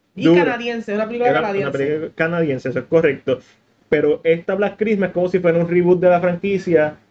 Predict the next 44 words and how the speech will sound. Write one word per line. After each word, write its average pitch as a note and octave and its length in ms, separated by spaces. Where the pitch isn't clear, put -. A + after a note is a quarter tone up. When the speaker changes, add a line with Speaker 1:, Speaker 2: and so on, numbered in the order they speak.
Speaker 2:
más D3 180
que E3 100
un D#3+ 80
remake, D#3+ 360
porque B2 260
la A#2+ 120
trama A2+ 200
es C3+ 60
bastante B2+ 420
diferente. C3+ 760
Eh, C3+ 540
y A#2+ 100
se C3 100
escogotó, B2+ 680
mano. D#3 340
Pero, G3 340
pues, - 180
¿qué D3 140
podemos D3 360
hacer? C3+ 380
Yo C3+ 140
la, G3 220
yo D#3+ 100
la F#3 80
voy G3 160
a D#3+ 60
ver, G#2+ 180
eventualmente, B2 640
ya A2+ 100
sea C3+ 180
en C3+ 140
re-, C#3 120
cuando B2 200
salga C3 220
en C3 80
Redbox C#3 480
o - 60
algo C3 120
así, D#3 120
pero B2+ 160
la A2+ 80
voy A2+ 120
a A2+ 40
ver. G#2+ 160